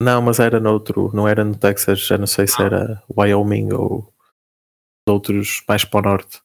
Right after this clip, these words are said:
Speaker 1: Pá, eu vi uma cena qualquer com um gajo mesmo num congresso a, a falar disso. Ah, quando eles estavam a pensar banir o mining, ah, estava lá uma representante, ah, até era uma mulher, a fa-, a dizer que,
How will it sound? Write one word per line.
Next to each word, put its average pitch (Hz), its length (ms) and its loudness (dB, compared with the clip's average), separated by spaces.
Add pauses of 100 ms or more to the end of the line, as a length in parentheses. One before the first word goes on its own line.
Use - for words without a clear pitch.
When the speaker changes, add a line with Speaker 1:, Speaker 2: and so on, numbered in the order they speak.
(200)
Speaker 1:
Pá, 123 140 2
eu 117 100 2
vi 120 140 2
uma 113 240 2
cena 113 300 2
qualquer 107 320 2
com 101 180 0
um 104 60 -2
gajo 104 300 2
mesmo 107 480 0
num 107 120 0
congresso 101 640 0
a, - 420 0
a - 40 -2
falar 104 300 0
disso. - 420 -4 (280)
Ah, 107 440 0
quando 104 220 2
eles 104 120 4
estavam 101 360 0
a 98 60 0
pensar 101 360 2
banir 98 320 2
o 110 100 -2
mining, 107 380 0 (420)
ah, 107 360 2
estava 110 240 0
lá 98 80 4
uma 104 120 0
representante, 101 800 -2
ah, 104 800 0
até 117 160 0
era 117 100 2
uma 107 120 0
mulher, 107 320 2
a 107 80 2
fa-, 104 260 0
a 101 40 2
dizer 107 480 2
que, 107 360 2